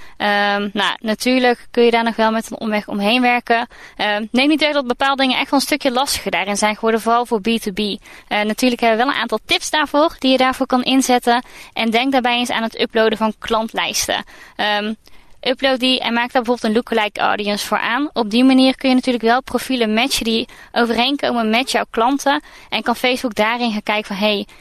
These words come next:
welke profielen sluiten aan, welke misschien wat minder. En kun je op die manier toch campagnes voeren. Ehm, daarnaast kun je natuurlijk ook gewoon nog gebruik maken van custom audiences. En dat kun je bijvoorbeeld doen aan de hand van bepaalde, eh,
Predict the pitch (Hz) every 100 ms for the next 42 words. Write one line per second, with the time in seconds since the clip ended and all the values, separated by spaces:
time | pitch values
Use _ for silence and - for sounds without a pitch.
0 | - - 208 220 226 - - 247 220 240
1 | 233 - 302 302 285 - 214 240 254 262
2 | 240 - 233 226 214 240 247 240 - 226
3 | 233 226 202 233 233 220 262 - 214 196
4 | 208 214 208 - 208 208 202 208 285 -
5 | - - - - 214 202 220 226 240 -
6 | 254 240 233 240 - 240 233 226 220 214
7 | 214 214 214 214 214 - 262 - 214 -
8 | 294 330 330 320 - 330 - - - -
9 | 240 247 285 294 - 277 214 254 262 -
10 | 240 233 226 247 - 226 220 - 220 220
11 | 214 208 - - - -